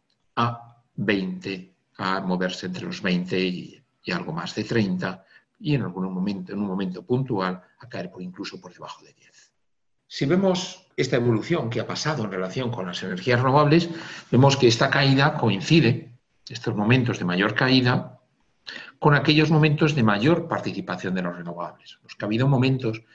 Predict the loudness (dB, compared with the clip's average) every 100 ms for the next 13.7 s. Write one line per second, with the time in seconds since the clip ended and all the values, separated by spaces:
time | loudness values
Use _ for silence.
0 | -20 -14 -6 -2 2 0 2 2 2 2
1 | 0 -2 -4 -2 -2 -2 -6 -6 -4 -2
2 | -2 -6 -6 -6 -10 -12 -12 -8 0 2
3 | 2 -2 -10 -6 -4 -2 -6 -6 0 0
4 | 0 -4 -14 -10 -8 -6 -4 -2 -2 -2
5 | -4 -4 -4 0 -2 -2 -16 _ _ _
6 | _ _ -20 -6 -4 -4 -6 -6 -6 -10
7 | -20 -20 _ _ -4 0 0 0 -4 -4
8 | -2 2 2 2 0 -2 -6 -12 _ _
9 | _ _ _ -8 -6 -2 0 0 4 2
10 | 4 0 -6 _ 2 4 4 0 -8 -4
11 | 2 2 0 -6 -8 -6 0 0 0 -2
12 | -4 -4 -8 -8 -10 -10 -10 -8 -8 -10
13 | -8 -6 0 0 0 -6 -16